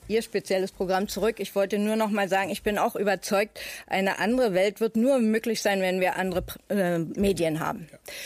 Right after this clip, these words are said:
Speaker 1: Mit diesen Medien geht es nicht. Und ich finde es aus der D D R kommend sehr bemerkenswert,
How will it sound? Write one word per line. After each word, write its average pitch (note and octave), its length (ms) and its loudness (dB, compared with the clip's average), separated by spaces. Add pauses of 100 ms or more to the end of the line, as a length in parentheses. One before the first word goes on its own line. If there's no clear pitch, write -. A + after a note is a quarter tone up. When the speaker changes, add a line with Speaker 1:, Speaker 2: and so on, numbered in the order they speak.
(200)
Speaker 1:
Mit F#3 160 -4
diesen G#3 260 0
Medien F3+ 340 0
geht D#3+ 200 -2
es D#3 120 -6
nicht. G#3+ 280 -2
Und G#3 160 -2
ich G3+ 120 -6
finde G#3+ 280 2
es G#3 400 -2
aus G3 160 -2
der A3+ 140 0
D G#3 160 2
D G3 80 4
R F3+ 200 2
kommend A3 540 0 (240)
sehr F#3+ 280 0
bemerkenswert, G#3+ 760 0